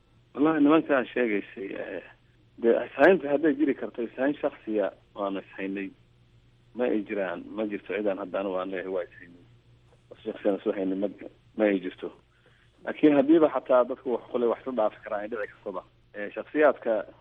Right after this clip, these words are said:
eh, ninkii dee nin ku xigaa waxba uun wuxuu badanaa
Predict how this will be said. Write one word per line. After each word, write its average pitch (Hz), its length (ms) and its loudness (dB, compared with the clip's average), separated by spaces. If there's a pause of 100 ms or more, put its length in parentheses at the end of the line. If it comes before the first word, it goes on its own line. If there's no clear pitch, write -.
(220)
eh, 104 280 -2
ninkii 147 300 0
dee 135 160 4
nin 151 140 6
ku 156 140 -2
xigaa 110 360 4
waxba 113 300 4
uun 113 360 -2
wuxuu 104 420 -6
badanaa 95 420 -4